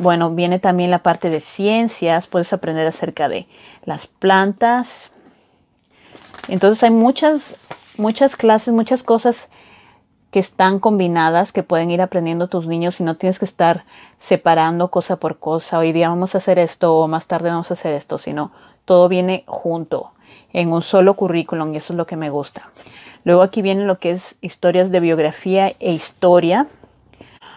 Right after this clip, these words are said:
Luego viene, eh, la parte de arte y naturaleza. Y es aquí donde puede uno imprimir los dibujos que ellos te dan al final del libro, pintarlos, recortarlos y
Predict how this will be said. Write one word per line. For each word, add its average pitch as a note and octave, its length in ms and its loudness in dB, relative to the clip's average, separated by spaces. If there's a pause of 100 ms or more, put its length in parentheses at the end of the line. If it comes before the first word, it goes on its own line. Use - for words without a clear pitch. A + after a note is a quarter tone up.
(220)
Luego G3 280 6
viene, G#3+ 560 0
eh, F#3+ 120 -2
la E3+ 260 -2
parte E3+ 300 -2
de E3+ 180 0
arte G3 580 0 (960)
y G#3+ 380 0
naturaleza. D#3 880 0 (1200)
Y E3+ 80 0
es D#3 120 0
aquí F3 240 0
donde F3 600 2 (160)
puede F3 240 4
uno F3+ 160 2
imprimir E3+ 460 -2
los F3+ 180 2
dibujos E3+ 420 -2
que - 80 -4
ellos E3+ 240 -2
te - 260 -2
dan E3+ 460 -2
al F3+ 140 -6
final E3 560 -2 (160)
del F3+ 240 -2
libro, G3 440 2 (1600)
pintarlos, F3+ 800 2
recortarlos F3 880 -2
y E3 340 -6